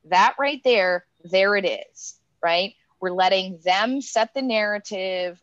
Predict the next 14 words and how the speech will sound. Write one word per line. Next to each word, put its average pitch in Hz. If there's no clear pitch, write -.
the 170
message, 180
the -
key 233
words, 185
the 185
phrases, 160
and 180
we're 202
just 214
chasing 196
after 226
it. 156
So 247